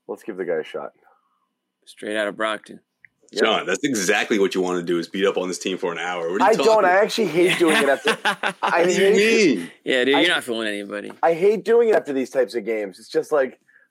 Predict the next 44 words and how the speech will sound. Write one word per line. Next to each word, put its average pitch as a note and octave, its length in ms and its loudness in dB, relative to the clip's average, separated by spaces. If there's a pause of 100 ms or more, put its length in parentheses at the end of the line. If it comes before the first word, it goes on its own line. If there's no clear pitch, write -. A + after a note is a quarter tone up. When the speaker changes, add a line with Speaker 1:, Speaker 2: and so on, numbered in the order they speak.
(280)
Speaker 1:
ugh, D3+ 880 4
it's D3 140 -6
just - 220 -2
such F#3 180 -4
a D3 80 0
gross A#2 380 0
Speaker 2:
<laughs> B2+ 120 -2
Speaker 1:
game. A2+ 220 -2 (440)
It, E3 180 -6
it G#3+ 140 4
really G#3 240 4
is. C3 200 2
But, E3 160 2
like, E3+ 320 0 (260)
Speaker 3:
Yeah, B2 140 0
but A#2+ 120 2
it's, F3+ 140 0
Speaker 1:
What A3 120 2
Speaker 3:
for C#3+ 80 2
you, G3 420 4
for C#3+ 80 0
you, F3+ 200 4
it's - 120 0
low-key D3+ 320 0
better A#2+ 260 2
than G2+ 220 2
a, F#2 140 -2
a F2 140 -8
blowout E2+ 380 -2
win, D#2 300 -12
no? G2 260 -10
Speaker 1:
No, G#3+ 480 4
blowout, C4+ 480 4 (140)
yeah, G3+ 280 4
I G3+ 100 2
mean, G#3+ 160 -2
blowouts B3 360 2
are F#3 80 0
Speaker 3:
'Cause C3+ 160 0
you - 0 -
Speaker 1:
boring. C#4 60 4
At D3 80 2
least - 180 4
Speaker 3:
wouldn't, E4+ 400 2